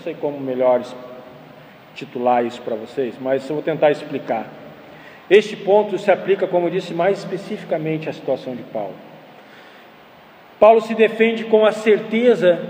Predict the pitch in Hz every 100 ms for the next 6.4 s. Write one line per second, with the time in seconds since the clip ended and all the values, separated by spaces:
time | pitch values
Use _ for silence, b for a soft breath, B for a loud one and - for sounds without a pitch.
0 | - - - 147 175 190 180 175 151 151
1 | 156 156 143 127 131 131 127 123 107 101
2 | - - - - - - - - - -
3 | - - - - - 156 208 220 208 -
4 | - 170 160 117 104 - - - - -
5 | - 156 156 156 151 147 160 151 143 147
6 | 139 127 117 -